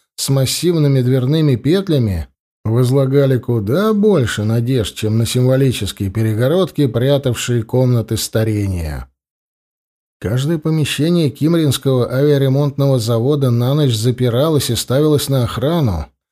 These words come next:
тем самым подразумевая, что нарушитель сперва оглохнет от воя сирены, а потом превратится в грядку, на которой такие люди, как Тима и Майский, со всей заботливостью и профессионализмом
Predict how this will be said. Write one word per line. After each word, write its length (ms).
тем 240
самым 480
подразумевая, 840
что 200
нарушитель 640
сперва 480
оглохнет 580
от 140
воя 280
сирены, 720
а 80
потом 340
превратится 680
в 100
грядку, 640
на 80
которой 460
такие 340
люди, 280
как 220
Тима 320
и 60
Майский, 500
со 200
всей 260
заботливостью 1040
и 140
профессионализмом 1500